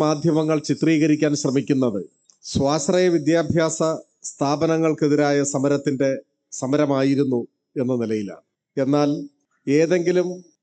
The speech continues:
ഒരൊറ്റ വിശേഷണത്തിൽ മാത്രം ഒതുക്കാൻ കഴിയുന്നതായിരുന്നില്ല അന്നത്തെ സമരം. വിദ്യാഭ്യാസ രംഗത്തെ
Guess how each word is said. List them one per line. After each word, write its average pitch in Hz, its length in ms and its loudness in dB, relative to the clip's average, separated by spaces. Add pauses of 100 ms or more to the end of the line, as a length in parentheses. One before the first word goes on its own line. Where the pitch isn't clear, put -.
(120)
ഒരൊറ്റ 151 340 2 (140)
വിശേഷണത്തിൽ 170 600 0 (120)
മാത്രം 151 360 0
ഒതുക്കാൻ 147 400 0
കഴിയുന്നതായിരുന്നില്ല 135 880 0 (520)
അന്നത്തെ 120 440 -4
സമരം. 98 260 -12 (260)
വിദ്യാഭ്യാസ 156 640 0 (120)
രംഗത്തെ 165 300 -2